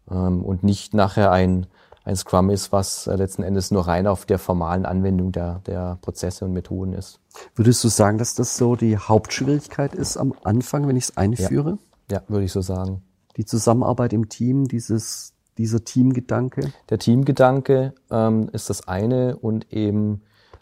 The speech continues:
Speaker 2: Feedbacks hast du noch erwähnt.
Speaker 1: Feedback, ja, sich untereinander Feedback zu geben im Team, nach außen hin, ähm, wenn was nicht funktioniert hat, mit einer Absprache, mit einem anderen Team. Ähm,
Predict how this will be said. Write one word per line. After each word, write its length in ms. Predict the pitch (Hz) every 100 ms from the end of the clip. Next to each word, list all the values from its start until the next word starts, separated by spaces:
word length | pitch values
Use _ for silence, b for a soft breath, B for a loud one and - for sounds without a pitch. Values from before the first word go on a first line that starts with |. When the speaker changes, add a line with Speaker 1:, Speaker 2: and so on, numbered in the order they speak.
| b
Speaker 2:
Feedbacks 600 | - 120 - 98 - -
hast 180 | 92 -
du 60 |
noch 80 | 101
erwähnt. 140 | 101
Speaker 1:
Feedback, 480 | 107 117 143 143 - -
ja, 280 | 113 135 - -
sich 260 | 117 117
untereinander 580 | 123 127 120 120 117 110
Feedback 420 | - 123 - 123
zu 120 | - 120
geben 300 | 117 117 120
im 180 | 120 123
Team, 480 | - 117 113 113 117
nach 160 | 101 -
außen 320 | 107 110 107
hin, 420 | 110 110 110 113
ähm, 260 | 101 101 104
wenn 140 | 104 101
was 160 | 101
nicht 100 | 107
funktioniert 520 | - 104 - 104 104 101
hat, 160 | 98
mit 180 | 104 -
einer 120 | 101
Absprache, 580 | 90 - - 90 95 107
mit 200 | 98 101
einem 100 | 92
anderen 260 | 95 98 95
Team. 300 | 95 95 101 - b b b b b b -
Ähm, 540 | 98 92 95 92 92